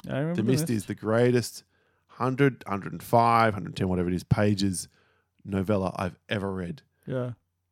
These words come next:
Speaker 2: I have never, ever been so invested in the story of a group of people. It was exactly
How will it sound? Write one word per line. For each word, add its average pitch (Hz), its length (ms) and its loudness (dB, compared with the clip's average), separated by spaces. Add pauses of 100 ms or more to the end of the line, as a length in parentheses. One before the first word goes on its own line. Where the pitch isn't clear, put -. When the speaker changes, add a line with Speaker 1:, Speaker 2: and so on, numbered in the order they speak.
(260)
Speaker 2:
I 110 180 -4
have 107 200 -4
never, 127 1040 4 (160)
ever 107 640 2
been 92 220 -4
so 113 200 -2
invested 104 520 -4
in 90 120 -4
the 90 60 -6
story 98 560 -2
of 90 360 -4 (600)
a 104 80 -8
group 101 240 -2
of 104 100 -2
people. 104 300 2
It 107 80 -2
was - 220 -2 (180)
exactly 120 880 0